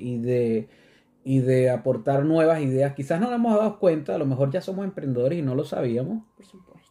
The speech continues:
Speaker 1: ¿Verdad? Eh, eres emprendedor de repente en cambiar tus hábitos de vida, tu estilo de vida, en cuanto a salud, en cuanto, en algo estás emprendiendo y no lo sabías. Y muchas veces, eh, mm, podemos inspirar a otras personas y tampo-,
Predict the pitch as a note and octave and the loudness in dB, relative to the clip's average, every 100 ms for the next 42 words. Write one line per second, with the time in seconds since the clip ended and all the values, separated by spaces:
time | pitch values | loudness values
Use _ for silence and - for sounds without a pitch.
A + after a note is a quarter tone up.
0 | _ A#2+ A#2+ A2 C#3 F#3 A3 B2+ B2 A#2 | _ -6 0 2 2 0 -4 -2 0 0
1 | G#2+ B2+ D3 D3+ B2+ A#2+ A2+ A2+ A#2+ C#3 | 0 -2 -2 -4 -6 -2 0 2 2 2
2 | C#3+ C#3 A#2+ B2+ A#2 C#3+ C#3 C3 A#2 A#2+ | -2 -2 -2 -4 -4 -6 -2 0 0 -2
3 | A2 - C#3 B2+ B2+ C#3 C3+ _ - _ | -4 -2 0 0 -2 -4 -4 _ -20 _
4 | - C3 C3+ D3 B2+ C3 C#3+ D3 B2+ A#2 | -2 2 4 4 4 2 -2 -6 -12 -10
5 | A2+ B2 B2+ A#2+ D3 C#3 C3 C3+ C3+ C3+ | -4 -2 0 0 2 2 2 2 0 -4
6 | _ _ _ B2+ A#2+ A2 A#2+ A2+ A#2 - | _ _ _ -6 -4 -2 -2 -2 -2 0
7 | A2 B2+ C#3 B2+ B2 A2+ - C3 C#3 D#3 | 2 4 4 2 -2 -4 -8 -2 2 2
8 | E3+ F3+ F3 F3+ E3+ D3+ D3+ D#3+ D3 D3 | 2 0 0 -4 -4 -4 -4 -2 0 -2
9 | C#3 D#3+ B2 D3 - _ - _ C#3+ D3+ | 0 -2 0 -2 -6 _ -20 _ 0 0
10 | C#3+ A3 G#3+ A#3 A3+ D4 E3 D#3 D3 C3 | 2 2 4 2 2 -2 2 2 2 0
11 | A2 D#3+ D#3+ D3+ D3 C3+ C#3 C3+ F#3 A3 | -6 -8 -6 -4 -4 -2 0 2 2 0
12 | E3+ C#3 D#3 F#3 A3 A3 - C3+ A#3 A#3+ | 2 2 4 2 -2 -2 -4 4 4 6
13 | D3 B2+ B2 C3 C3 | 2 -4 -2 -4 -4